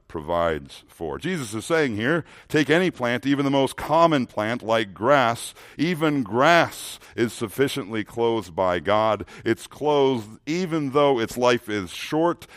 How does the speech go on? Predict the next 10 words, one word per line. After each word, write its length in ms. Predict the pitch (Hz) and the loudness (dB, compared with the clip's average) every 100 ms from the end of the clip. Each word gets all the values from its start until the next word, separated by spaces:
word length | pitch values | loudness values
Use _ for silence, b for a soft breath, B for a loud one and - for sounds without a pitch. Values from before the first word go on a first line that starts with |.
| B | B
and 220 | 120 107 | -4 -2
its 160 | 95 - | -2 -4
purpose 600 | - 139 - 143 131 - - | -8 -8 0 0 0 -2 0
is 440 | 120 120 113 - B B | 2 4 0 -8 B B
slim. 720 | - - 110 131 123 98 73 B B | -10 -4 -2 0 -2 -6 -8 B B
That 180 | 131 | 0
is 100 | 135 | 2
what 200 | 117 117 | 0 -2
the 80 | 113 | 0
lesson 460 | 107 113 - 101 | 0 0 -2 -6